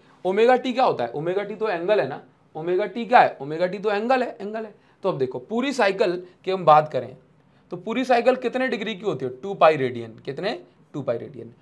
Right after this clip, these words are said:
आधी साइकिल कितने रेडियन की? पाई रेडियन की। उससे भी आधी कितनी? पाई by टू। ठीक है, तो देखो, आधा पाई, एक पाई, डेढ़ पाई, डेढ़ पाई मतलब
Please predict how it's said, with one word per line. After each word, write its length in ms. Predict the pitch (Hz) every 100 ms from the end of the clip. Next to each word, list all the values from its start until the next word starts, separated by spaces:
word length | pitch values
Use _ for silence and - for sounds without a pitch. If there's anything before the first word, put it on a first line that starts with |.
| _ _ -
आधी 300 | 151 165 254
साइकिल 360 | 262 240 254 254
कितने 300 | 233 254 262
रेडियन 400 | 220 175 170 151
की? 240 | 123 117 _ _ _ _
पाई 220 | 143 139 127
रेडियन 360 | 120 113 113
की। 220 | 113 110 - _ _ -
उससे 260 | 190 254 254
भी 120 | 262
आधी 260 | 247 240
कितनी? 360 | 254 247 233 131 - _ _ _
पाई 220 | 139 131
by 200 | 131 143 131
टू। 100 | - - _ _ _ _ _ _ _ _ _ _ _ _ -
ठीक 160 | 208
है, 280 | 185 - - -
तो 60 |
देखो, 300 | 151 123 - -
आधा 280 | 147 160 196
पाई, 400 | 214 233 262 -
एक 320 | 175 185 -
पाई, 340 | 220 226 262 - - _ _ _ _ _ -
डेढ़ 360 | 131 180 226 208
पाई, 320 | 160 120 110 127
डेढ़ 200 | 170 175
पाई 160 | 196
मतलब 460 | 190 185 247 262